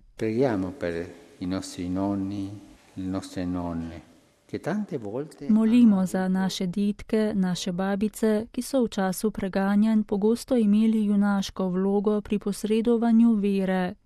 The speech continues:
Speaker 2: Kadar očeta in mame ni bilo doma in sta imela tudi čudne ideje, katere je učila takratna politika, so bile babice tiste, ki so posredovale vero.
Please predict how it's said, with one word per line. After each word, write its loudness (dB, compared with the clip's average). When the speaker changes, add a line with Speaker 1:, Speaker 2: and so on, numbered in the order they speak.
Speaker 2:
Kadar 0
očeta 0
in 2
mame 2
ni 6
bilo 2
doma 0
in 4
sta 0
imela 6
tudi -2
čudne 4
ideje, 2
katere 0
je 2
učila 2
takratna 0
politika, 2
so -2
bile 2
babice 0
tiste, 0
ki -6
so -4
posredovale 0
vero. 0